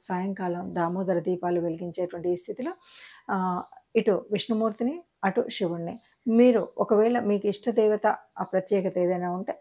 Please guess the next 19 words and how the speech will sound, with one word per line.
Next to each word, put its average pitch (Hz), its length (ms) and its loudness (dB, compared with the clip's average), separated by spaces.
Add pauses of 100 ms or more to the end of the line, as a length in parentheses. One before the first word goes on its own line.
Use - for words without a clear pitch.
ఆ 170 120 0
దేవుణ్ణి 175 340 -2
తప్పకుండా 190 480 -4
ప్రార్థించాలి. 202 720 -4 (300)
అలాగే 240 480 2 (100)
ఈ 240 140 6
మాసం 208 340 -2
అంతా 196 280 -4
కూడా 180 280 -2 (380)
వీలైనన్ని 196 520 4
సార్లు 180 400 -2 (280)
గోశాలకు 233 600 2
వెళ్ళి 175 200 2
గోగ్రాసం 196 680 -2
ఇచ్చినట్టయితే 170 640 -4 (280)
మీకున్నటువంటి 226 800 0 (160)
గ్రహ 196 240 2
దోషాలు 208 460 0
కానీ, 233 340 -2